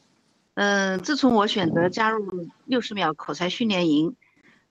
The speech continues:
然后我就开启了每天录制一期节目的一个模式。到今天为止呢，连续已经录了十七期节目了。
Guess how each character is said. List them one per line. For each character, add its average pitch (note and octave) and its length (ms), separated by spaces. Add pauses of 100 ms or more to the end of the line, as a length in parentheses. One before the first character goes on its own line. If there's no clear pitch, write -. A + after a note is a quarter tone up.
然 F#3+ 180
后 G3+ 160
我 F3 300
就 G3 120
开 A3+ 160
启 A3+ 140
了 F3+ 100
每 E3 220
天 G#3 360
录 G#3 180
制 F3+ 180
一 - 20
期 F3+ 200
节 D#3+ 180
目 F3 140
的 - 140
一 D3+ 60
个 D#3+ 60
模 C4+ 240
式。 - 260 (600)
到 A3 120
今 B3+ 220
天 C4 200
为 F#3 120
止 F3+ 180
呢， E3 320 (960)
连 G3+ 260
续 D4+ 160
已 A3 80
经 A#3 180
录 B3+ 120
了 F3+ 120
十 F#3 200
七 - 280
期 C4 200
节 D#3 180
目 D3+ 160
了。 - 120